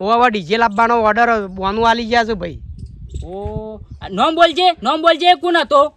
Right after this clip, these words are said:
Speaker 1: નોમ હતું લેઘાજી ગોવાજી કરીને છે, કોક તેર કે ચૌદ તારીખ કોક મુહૂર્ત કઢાઈ છે એમને.
Speaker 2: ઓહો, આ લેઘો છે એમ કા? હમ.
Speaker 1: મને પચીસ હજાર આલ્યા છે બોનામાં.
Speaker 2: બોનામાં પચીસ હજાર આલ્યા છે?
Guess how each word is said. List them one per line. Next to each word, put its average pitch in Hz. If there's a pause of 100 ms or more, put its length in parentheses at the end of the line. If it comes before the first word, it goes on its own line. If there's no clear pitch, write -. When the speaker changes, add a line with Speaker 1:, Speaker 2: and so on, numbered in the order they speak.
(260)
Speaker 1:
નોમ 196
હતું 262
લેઘાજી 226
ગોવાજી 220
કરીને 247
છે, 254
કોક 240
તેર 247
કે 269
ચૌદ 226
તારીખ 233
કોક 240
મુહૂર્ત 214
કઢાઈ 214
છે 269
એમને. 269 (180)
Speaker 2:
ઓહો, 226
આ 196
લેઘો 220
છે 254 (140)
એમ 349
કા? 392 (600)
હમ. 320 (340)
Speaker 1:
મને 214
પચીસ 254
હજાર 262
આલ્યા 262
છે 269
બોનામાં. 240 (100)
Speaker 2:
બોનામાં 311
પચીસ 320
હજાર 349
આલ્યા 339
છે? 370